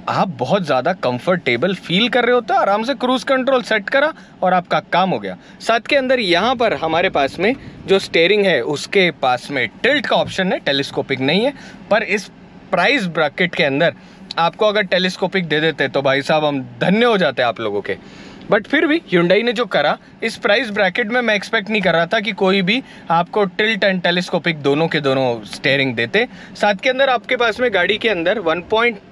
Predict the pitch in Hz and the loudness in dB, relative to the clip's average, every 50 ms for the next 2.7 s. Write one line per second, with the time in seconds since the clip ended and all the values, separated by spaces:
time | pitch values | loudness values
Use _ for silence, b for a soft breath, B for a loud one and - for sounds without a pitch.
0 | - - 302 294 269 233 190 147 - 143 131 - - 123 127 - B B B B | -2 0 2 2 4 2 0 0 0 -2 -2 0 -4 -4 -4 -4 B B B B
1 | B B - 202 190 196 277 262 240 - 240 208 190 180 175 - 190 180 - - | B B 0 0 0 2 2 0 0 0 0 0 0 0 0 0 -2 -2 0 -2
2 | 147 - - 185 202 214 214 214 214 202 226 226 240 269 | -4 -2 0 0 2 2 2 0 2 2 2 2 0 0